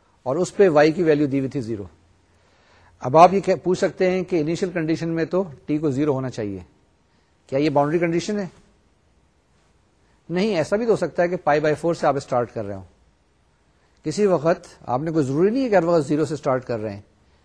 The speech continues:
You can start at pi by four. You can start at pi by two. You could have started at pi by three. Wherever you feel like. یا جہاں پر آپ کا،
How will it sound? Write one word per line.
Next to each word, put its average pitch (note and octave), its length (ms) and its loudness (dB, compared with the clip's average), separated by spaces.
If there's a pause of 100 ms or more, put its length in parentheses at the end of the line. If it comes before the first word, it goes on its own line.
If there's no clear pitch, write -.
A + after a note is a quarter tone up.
(260)
You C3+ 160 -6
can C#3+ 120 -2
start E3+ 340 4 (520)
at A#2+ 60 -4 (140)
pi A2+ 100 -2
by A2 120 -4
four. G#2+ 320 -8 (560)
You A#2+ 140 -8
can C#3+ 80 -2
start F3 380 2 (200)
at A#2+ 40 -10 (160)
pi A#2 80 -6
by A2 140 -10
two. A2+ 240 -10 (520)
You B2 60 -14
could C#3 120 -4
have C#3+ 100 0
started E3 460 0
at D3 200 0
pi A#2+ 160 -2
by A#2 140 -2 (520)
three. A3+ 200 -4 (480)
Wherever B3 240 0
you C#3 100 -2 (120)
feel B2 80 -4
like. G#2 180 -6 (600)
یا A3+ 200 2
جہاں D3 300 -4
پر D#3 160 -2 (600)
آپ B2 260 -4
کا، D#3 160 0